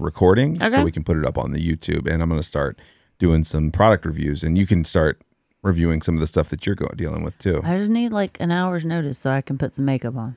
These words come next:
Speaker 1: Mm, okay.
Speaker 2: You just tell me when and where.
Speaker 1: All right, all right.
Speaker 2: Um,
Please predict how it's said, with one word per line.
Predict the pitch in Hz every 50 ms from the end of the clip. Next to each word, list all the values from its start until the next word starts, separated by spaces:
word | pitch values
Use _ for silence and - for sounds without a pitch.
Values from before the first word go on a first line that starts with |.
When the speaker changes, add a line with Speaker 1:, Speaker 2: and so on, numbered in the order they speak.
| -
Speaker 1:
Mm, | - - 233 269 220 160 87 90 92 -
okay. | - - 165 156 156 - _ _ _ _ _ _
Speaker 2:
You | 160 170 185
just | 190 180 -
tell | - 180 175
me | 170 165 160
when | 156 156 156
and | 151 135 127
where. | 120 - - - - _ _ -
Speaker 1:
All | - 73
right, | 71 64 - -
all | - -
right. | 76 - - _ - - _
Speaker 2:
Um, | 156 156 160 156 151 147 143 139 135 139